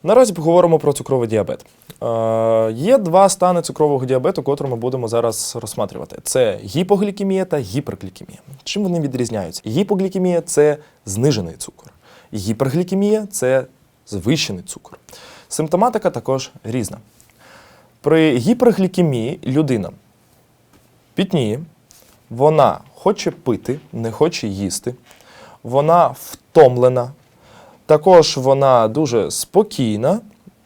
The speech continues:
а, у неї може бути подвійний зор, подвоєний зор такий. А, і це у нас буде симптоматика збільшеного цукру у крові.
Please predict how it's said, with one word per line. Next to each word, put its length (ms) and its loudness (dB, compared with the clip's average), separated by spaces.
а, 840 12
у 100 2
неї 220 8
може 300 4
бути 420 2
подвійний 680 4
зор, 460 2
подвоєний 640 -2
зор 260 -2
такий. 360 -10
А, 640 6
і 120 0
це 280 2
у 100 2
нас 200 4
буде 200 -6
симптоматика 840 -2
збільшеного 580 -8
цукру 320 -12
у 20 -10
крові. 260 -12